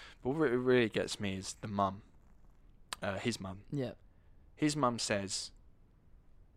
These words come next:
Speaker 1: "I had no idea. I had no idea what was going on.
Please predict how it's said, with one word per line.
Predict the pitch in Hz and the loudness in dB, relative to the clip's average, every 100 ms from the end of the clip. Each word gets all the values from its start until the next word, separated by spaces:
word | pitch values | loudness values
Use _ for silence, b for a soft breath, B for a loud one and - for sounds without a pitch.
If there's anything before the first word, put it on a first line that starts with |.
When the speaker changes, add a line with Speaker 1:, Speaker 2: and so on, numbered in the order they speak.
| - - | -8 4
Speaker 1:
"I | 110 | 6
had | 107 101 - | 6 0 -4
no | 98 98 | -6 -6
idea. | 98 101 98 123 - - - - - - - - - - - - - - - - - - - - | -6 -8 -10 -12 -18 -20 -20 -20 -20 -20 -20 -20 -20 -20 -20 -20 -20 -20 -20 -20 -20 -20 -10 -2
I | 107 | 0
had | 101 104 | 0 -4
no | 110 107 101 | -4 -2 -2
idea | 98 101 101 - - - - | -4 -8 -12 -14 -20 -20 -12
what | - | -8
was | 101 | -8
going | - 101 98 | -6 -8 -8
on. | 92 | -12